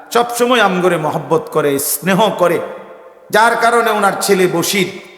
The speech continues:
সে আমারে অনেক মহব্বত করে। এই সব মিলাইয়া আমরা চেষ্টা করি প্রায় প্রতি বছরই, আজকে কয়েক বছর যাবৎ আপনাদের এই মাহফিলে আসতে, মূলত ভালোবাসা মহব্বতের টানেই আসা।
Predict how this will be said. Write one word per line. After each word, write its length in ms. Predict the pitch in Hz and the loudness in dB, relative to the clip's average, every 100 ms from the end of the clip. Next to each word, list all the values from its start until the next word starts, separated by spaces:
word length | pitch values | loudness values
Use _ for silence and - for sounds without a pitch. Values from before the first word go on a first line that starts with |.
| - _ _ _ _ - | -20 _ _ _ _ -2
সে 180 | 254 | 0
আমারে 240 | 220 220 220 | 2 2 2
অনেক 240 | 202 202 - | 0 0 0
মহব্বত 540 | 180 180 147 175 175 180 | 0 0 2 0 0 0
করে। 220 | 156 - - - - - - - - - | 2 2 -2 -14 -18 -20 -20 -20 -6 0
এই 200 | 311 285 | 2 4
সব 220 | 269 320 320 | 4 4 2
মিলাইয়া 360 | 294 240 220 185 | 2 4 4 2
আমরা 540 | 165 180 165 139 - - - - - - - | 2 2 2 0 -6 -10 -16 -20 -20 -20 -2
চেষ্টা 440 | 247 240 - 277 | 0 0 0 0
করি 280 | - 214 190 175 | 2 0 0 0
প্রায় 200 | 180 165 | 0 0
প্রতি 260 | 175 175 160 | -4 -6 -4
বছরই, 480 | 151 - - 185 127 - - - - - - | -4 -4 -2 0 -2 -10 -20 -20 -20 -14 -8
আজকে 280 | 151 175 180 | -4 -4 2
কয়েক 320 | 214 254 175 | 2 2 -2
বছর 240 | 185 180 147 | -2 -2 -2
যাবৎ 320 | 151 143 143 | -2 -2 -2
আপনাদের 420 | 131 - 147 160 | -4 -6 -4 -2
এই 120 | 147 | -2
মাহফিলে 460 | 139 131 - 156 143 - | -4 -6 -6 -6 -6 -4
আসতে, 440 | 156 - - 180 - - - - - _ 208 | -4 -4 -2 -2 -4 -12 -20 -20 -20 _ 2
মূলত 260 | 240 - | 4 4
ভালোবাসা 560 | 190 156 170 156 143 165 | 2 0 0 0 -2 -4
মহব্বতের 580 | 139 135 151 160 - 135 - | -2 -4 -2 -4 -2 -6 -4
টানেই 360 | 139 151 214 | -2 -2 -2
আসা। 380 | - 139 - | -2 -2 -2